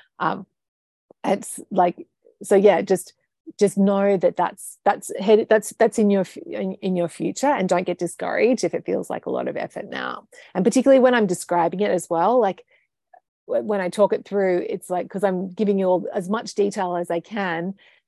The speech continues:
it can sound pretty, like, like a lot, but in actual fact, when you're actually doing it, it's like, you know, it's, it's not as, as, it's, it, all these thoughts and things happen in, so quickly in your brain that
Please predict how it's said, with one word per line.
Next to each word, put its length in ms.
it 180
can 280
sound 580
pretty, 320
like, 340
like 200
a 40
lot, 560
but 120
in 120
actual 360
fact, 340
when 120
you're 120
actually 260
doing 340
it, 300
it's 360
like, 300
you 80
know, 80
it's, 340
it's 320
not 220
as, 180
as, 280
it's, 240
it, 280
all 180
these 200
thoughts 320
and 100
things 220
happen 300
in, 240
so 120
quickly 360
in 80
your 100
brain 560
that 280